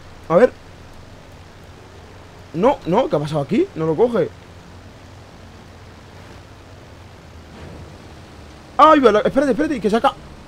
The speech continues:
se ha cambiado. Espérate. ¿Qué ha pasado?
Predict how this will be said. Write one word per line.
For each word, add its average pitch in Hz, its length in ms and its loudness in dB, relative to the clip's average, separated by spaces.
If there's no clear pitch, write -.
se - 100 -2
ha 202 60 0
cambiado. 208 520 4
Espérate. 202 480 2
¿Qué 190 60 0
ha 190 40 4
pasado? 320 380 4